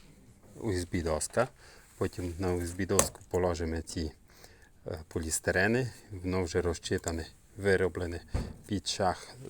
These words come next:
е, самої, самої цієї черепиці. Будемо складати і так буде затеплення. Ці всі бруси, ця вся криша так гарно встанеться, все буде видно. Так що тут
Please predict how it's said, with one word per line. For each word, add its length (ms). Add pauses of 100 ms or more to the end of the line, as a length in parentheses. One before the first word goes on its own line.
(140)
е, 100 (240)
самої, 540 (1600)
самої 560
цієї 420 (640)
черепиці. 640 (840)
Будемо 360
складати 560
і 60
так 180
буде 220
затеплення. 580
Ці 140
всі 260
бруси, 460
ця 160
вся 240
криша 420
так 200
гарно 380
встанеться, 540 (600)
все 180
буде 300
видно. 340 (1200)
Так 240
що 140
тут 200